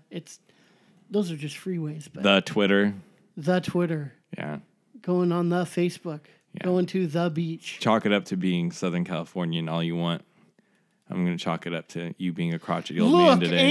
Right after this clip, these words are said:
Speaker 1: any way I can make myself feel better and cooler, I'm gonna do it.
Speaker 2: Oh,
Speaker 1: I don't
Speaker 2: by all,
Speaker 1: got much.
Speaker 2: by
Speaker 1: I don't
Speaker 2: all
Speaker 1: got
Speaker 2: means,
Speaker 1: much.
Speaker 2: throw yourself headlong into hedonism. That's fine. That's always the answer.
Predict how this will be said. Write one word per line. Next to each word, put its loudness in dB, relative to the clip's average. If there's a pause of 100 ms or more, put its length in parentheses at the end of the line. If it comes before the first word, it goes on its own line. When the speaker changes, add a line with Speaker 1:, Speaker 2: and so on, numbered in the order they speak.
Speaker 1:
any 4
way 6
I 2
can 0
make 0
myself 0
feel 0
better 2
and 2
cooler, 0
I'm 0
gonna 0
do -4
it. -12 (560)
Speaker 2:
Oh, 10
Speaker 1:
I 8
don't 10
Speaker 2:
by 8
all, 10
Speaker 1:
got 8
much. 6
Speaker 2:
by 10
Speaker 1:
I 10
don't 10
Speaker 2:
all 12
Speaker 1:
got 8
Speaker 2:
means, 10
Speaker 1:
much. 2
Speaker 2:
throw 8
yourself 6
headlong 8
into 8
hedonism. 6
That's 8
fine. 8
That's 8
always 8
the 6
answer. 0